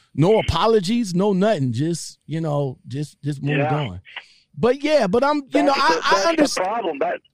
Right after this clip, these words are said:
Speaker 2: that's exactly what I said. There's no accountability for them.
Speaker 1: Mm-hmm.
Speaker 2: These cops can say and do whatever they want with a stroke of a pen without having any witnesses. For example, one time I got pulled over. Guy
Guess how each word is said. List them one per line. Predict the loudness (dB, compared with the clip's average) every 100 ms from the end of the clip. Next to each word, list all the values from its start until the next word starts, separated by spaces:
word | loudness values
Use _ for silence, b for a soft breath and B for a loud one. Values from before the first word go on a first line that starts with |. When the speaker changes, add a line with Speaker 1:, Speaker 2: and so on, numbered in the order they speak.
| _
Speaker 2:
that's | -4 -4 -2
exactly | -2 -2 -2 -2
what | -4
I | -4
said. | -4 -4 -4
There's | -4 -4
no | -4 -2 -4
accountability | -4 -4 -4 -4 -4 -4 -4 -6 -4
for | -2 0
them. | 0 -2 -4
Speaker 1:
Mm-hmm. | -10 -10 -6
Speaker 2:
These | -6 -4
cops | -4 -4 -6
can | -6 -6 -4
say | -4 -4
and | -4
do | -4 -4
whatever | -2 -4 -4
they | -4
want | -4 -4 -4
with | -4
a | -4
stroke | -4 -4 -4 -4
of |
a | -4
pen | -4 -4 -2 -4 -8 B B B
without | -4 -2 -2
having | -4 -4 -4 -4 -6 -12 _ _
any | -4 -2 -2
witnesses. | -4 -4 -4 -4 -4 -6 -12 -8
For | -6 -4
example, | -2 -4 -2 -4
one | -2
time | -4 -4 -4
I |
got | -4 -6
pulled | -4 -2 -2
over. | -2 -4 -4 B B B
Guy | -4